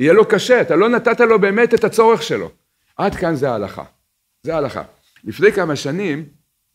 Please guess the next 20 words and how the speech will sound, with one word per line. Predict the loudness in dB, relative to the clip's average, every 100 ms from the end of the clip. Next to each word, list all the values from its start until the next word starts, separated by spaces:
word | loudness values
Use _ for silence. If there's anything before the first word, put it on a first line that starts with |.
| _ -14
בהתבודדות, | -6 -4 -2 -2 -2 -2 -2 -4 -14 _ _
נפל | -8 -4
לי | -4
איזה | -2 -4 -2
פירוש | 0 0 -2
על | -4
ה-, | -2 -4 -6 -10 _ _ -6
על | -2
ה-, | -2 -2 -4 -6 -8 -12 -20 -18 -6
על | -2
המעשה | 0 -2 -2 0
הזה, | 0 0 -8 -4
על | 0
המעשה | 0 0 -2 -4 -4 -4 -4
ועל | -2 -2
ההלכה | -2 -2 -4 -8
הזאת. | -6 -10 -10 -6 -2
אם |
מקבלים, | -2 -2 -4 -2
מקבלים. | -2 -2 -2 -2